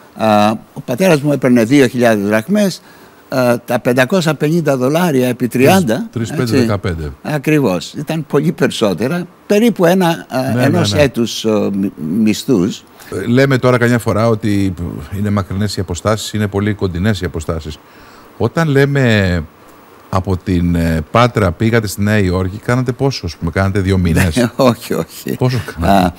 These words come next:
Speaker 1: έντεκα μέρες ήταν, ξεκίνησα.
Speaker 2: Έντεκα μέρες;
Speaker 1: Ναι, ναι, ναι.
Speaker 2: Α, non-stop, δεν σταμάτησε πουθενά,
Speaker 1: Όχι,
Speaker 2: πήγε-
Speaker 1: σταμάτησε και βέβαια, σταμάτησε.
Speaker 2: Έντεκα δεν είναι λίγες;
Speaker 1: Ε,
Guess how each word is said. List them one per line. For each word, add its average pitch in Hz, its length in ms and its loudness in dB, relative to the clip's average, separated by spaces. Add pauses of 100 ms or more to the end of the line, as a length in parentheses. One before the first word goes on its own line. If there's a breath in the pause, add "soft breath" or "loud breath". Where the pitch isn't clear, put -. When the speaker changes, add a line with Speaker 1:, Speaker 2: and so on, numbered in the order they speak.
(160 loud breath)
Speaker 1:
έντεκα 170 380 2
μέρες 101 440 2
ήταν, 107 320 2
ξεκίνησα. 120 580 2
Speaker 2:
Έντεκα 107 200 4
μέρες; 117 380 2
Speaker 1:
Ναι, 110 260 2
ναι, 82 240 0
ναι. 78 60 -4
Speaker 2:
Α, 123 120 0 (120)
non-stop, 143 440 2
δεν 110 180 0
σταμάτησε 120 420 0
πουθενά, 110 380 0
Speaker 1:
Όχι, 143 40 0 (100)
Speaker 2:
πήγε- 185 40 4 (100)
Speaker 1:
σταμάτησε 131 500 2
και 113 160 -4
βέβαια, 151 320 0
σταμάτησε. 123 300 2
Speaker 2:
Έντεκα 160 240 2
δεν 104 140 4
είναι 101 140 2
λίγες; 107 520 0 (160)
Speaker 1:
Ε, 165 240 -4